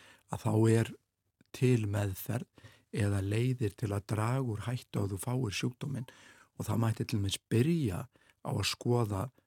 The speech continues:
bara akkúrat þessa sjúkdóma þar sem að við getum brugðist við á einhvern hátt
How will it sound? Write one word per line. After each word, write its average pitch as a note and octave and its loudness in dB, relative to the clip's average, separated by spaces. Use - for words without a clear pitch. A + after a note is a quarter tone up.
bara A#2+ 0
akkúrat G2+ -6
þessa G#2 -2
sjúkdóma G#2 -4
þar G#2 0
sem G2+ -2
að G2+ -4
við A2 4
getum G#2 -2
brugðist A#2 -2
við C3+ 2
á G2+ -2
einhvern - -8
hátt - -14